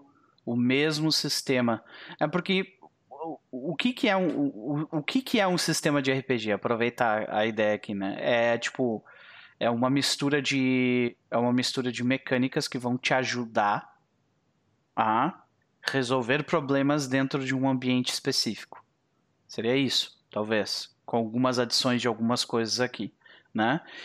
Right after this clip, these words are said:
E no final das contas, ah, ou, ou então é um mecanismo, meca-, um grupo de mecânicas que vão te ajudar a contar um, uma história com determinados, determinadas ideias,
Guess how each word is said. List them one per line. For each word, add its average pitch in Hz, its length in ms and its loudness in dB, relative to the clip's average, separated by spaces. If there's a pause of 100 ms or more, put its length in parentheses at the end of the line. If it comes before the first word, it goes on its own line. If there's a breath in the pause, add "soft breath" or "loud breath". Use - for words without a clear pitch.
(120 loud breath)
E 135 100 2
no 160 100 2
final 156 320 2
das 220 240 2
contas, 151 840 0 (340 soft breath)
ah, 127 640 2
ou, 143 300 0
ou 143 200 2
então 165 380 0 (100)
é 139 160 2
um 135 140 2
mecanismo, 139 800 2
meca-, 135 400 0
um 120 140 2
grupo 156 300 -2
de 160 100 -4
mecânicas 156 540 0
que - 80 -6
vão 139 140 0
te 151 100 0
ajudar 120 380 0
a 127 40 -2
contar 131 320 0
um, 127 260 2 (100)
uma 135 380 0
história 135 400 0
com 143 200 -2
determinados, 131 1300 -2
determinadas 123 500 0
ideias, 117 640 0